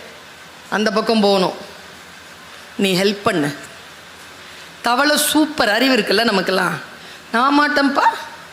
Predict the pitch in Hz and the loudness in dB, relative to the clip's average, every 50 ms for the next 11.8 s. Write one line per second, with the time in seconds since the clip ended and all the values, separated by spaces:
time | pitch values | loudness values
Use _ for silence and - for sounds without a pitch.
0 | - - - - - - - - - - 208 214 240 254 277 311 466 - - - | -20 -20 -20 -20 -20 -20 -20 -20 -8 -2 0 2 2 2 2 0 -2 -4 -6 -12
1 | - - - - - - - - - - - - - - - - - - - - | -18 -20 -20 -20 -20 -20 -20 -20 -20 -20 -20 -20 -20 -20 -20 -20 -20 -20 -20 -20
2 | - - - - - - 359 370 381 349 - 277 262 - 269 226 - - 262 247 | -20 -20 -20 -6 -2 0 2 2 2 2 2 2 0 2 0 0 2 2 4 4
3 | 285 311 302 - - - - - - - - - - - - - - - - - | 4 4 4 2 0 -2 -8 -10 -14 -16 -18 -18 -20 -20 -20 -20 -20 -20 -20 -20
4 | - - - - - - - - - - - - - 262 302 - - - - - | -20 -20 -20 -20 -20 -20 -20 -20 -20 -20 -20 -4 0 0 0 0 0 -4 -8 -14
5 | - - - - - - - - - - - - - - - - - - 214 214 | -16 -18 -20 -20 -20 -20 -20 -20 -20 -20 -18 -18 -18 -18 -20 -8 -2 0 0 0
6 | 214 - 214 214 196 208 214 - 285 277 254 214 185 180 - 175 208 - - - | 2 2 2 2 2 0 0 2 4 4 4 4 2 0 -2 -4 -6 -8 -12 -16
7 | - - - - - - 190 190 190 - - 202 196 196 - - 262 233 226 196 | -18 -18 -20 -12 -6 -2 -2 0 0 0 0 0 -2 -2 -2 0 2 2 2 2
8 | 165 - - - - - - - - - - - - - - - - - - - | -2 -4 -6 -10 -14 -16 -18 -20 -20 -20 -20 -20 -20 -20 -20 -20 -20 -14 -6 -4
9 | 214 233 269 285 214 - 262 254 262 254 233 196 156 135 135 - - - - - | -2 0 0 0 0 0 0 2 2 2 0 0 -2 -4 -8 -12 -14 -16 -18 -20
10 | - - - - - - - - - - - - - - - - - - - - | -20 -20 -20 -20 -20 -20 -20 -20 -20 -20 -20 -20 -20 -20 -20 -20 -20 -20 -20 -20
11 | - - - - 220 202 214 233 254 254 247 247 254 269 311 | -20 -20 -8 -2 0 2 4 4 4 6 6 4 4 4 2